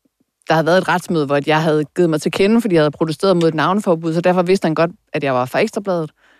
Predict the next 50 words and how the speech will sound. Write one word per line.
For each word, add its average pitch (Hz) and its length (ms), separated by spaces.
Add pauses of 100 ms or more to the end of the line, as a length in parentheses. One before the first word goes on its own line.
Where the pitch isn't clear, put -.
(240)
Og, 156 360
øh, 147 120
uden 208 180
for 190 140
retten, 170 220
så 202 100
bliver 170 140
han 160 80
så 175 120
ført 139 360
væk 196 220
med 160 180
hænderne 170 360
fikseret 185 480
i 160 40
et, 147 140
øh, 143 320 (160)
i - 60
et 160 80 (480)
bælte. 240 320 (520)
Og 190 160
så 214 80
spurgte 190 320
han, 165 240
øh, 131 380 (180)
"Er - 60
det 160 140
dig 156 180
fra 185 80
Ekstrabladet?" 208 540
Og 165 60
så, 202 120
øh, 175 260 (220)
nåede 170 160
jeg 180 80
bare 165 120
sådan 170 180
at 151 140 (260)
nikke 175 320
bekræftende, 175 460
så 175 100
sagde 165 240
han, 160 180
at, 147 220
øh, 147 220 (480)
"Jeg 175 100
har 175 100
en 175 80
hård 190 240
pik." - 260